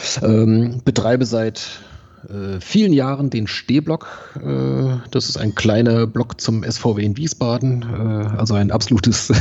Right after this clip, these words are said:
<laughs> Nischenthema. Aber dieses Internet ist ja groß, da passt viel rein. Da kann man auch sowas noch unterbringen. Und seit mittlerweile auch schon, lass mich überlegen, drei oder fast vier Jahren, genau, wir sind im vierten Jahr,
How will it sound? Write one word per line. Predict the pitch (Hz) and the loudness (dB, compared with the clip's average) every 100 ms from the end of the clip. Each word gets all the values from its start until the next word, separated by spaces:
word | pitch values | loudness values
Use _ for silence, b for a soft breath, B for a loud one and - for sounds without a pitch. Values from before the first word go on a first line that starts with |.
| 113 | 4
<laughs> | 104 110 | 2 2
Nischenthema. | 139 147 - 151 123 131 135 123 B B B | 2 2 0 0 2 2 2 -2 B B B
Aber | 131 127 | 0 2
dieses | 127 156 | 2 2
Internet | 147 135 135 | 2 2 0
ist | 120 | -2
ja | 104 | -4
groß, | - 139 135 | -4 -6 -4
da | 107 | -6
passt | 117 113 | -8 -8
viel | 104 | -4
rein. | 98 104 117 113 B B B B | -2 -2 -4 -6 B B B B
Da | 117 | -4
kann | 113 | 0
man | 101 | -2
auch | 87 | -2
sowas | 113 104 107 | -4 -4 -6
noch | |
unterbringen. | 104 104 107 107 110 113 113 | -6 -6 -4 -4 -2 -4 -2
Und | 120 107 104 | 2 4 2
seit | - - - 101 101 101 - - | -2 -4 0 2 2 0 -6 -4
mittlerweile | 113 113 110 110 101 | -4 -2 0 2 0
auch | 120 | -2
schon, | - 151 151 151 139 120 120 | 0 2 4 2 0 -4 -6
lass | 117 113 | -4 -4
mich | 127 - - | -8 -10 -10
überlegen, | 117 117 107 107 135 143 139 B B B B B - | -4 -2 0 0 0 0 -2 B B B B B -8
drei | - 90 98 151 165 | -2 0 2 2 2
oder | 135 127 | 0 -2
fast | - 135 - | -2 -6 -6
vier | - - 185 | -10 -2 2
Jahren, | 160 123 135 165 156 139 _ | 2 2 0 -2 -4 -8 _
genau, | - 151 110 | -2 0 0
wir | 98 | -4
sind | 101 | -6
im | 120 | -8
vierten | - 151 117 | -4 -6 -2
Jahr, | 117 | -4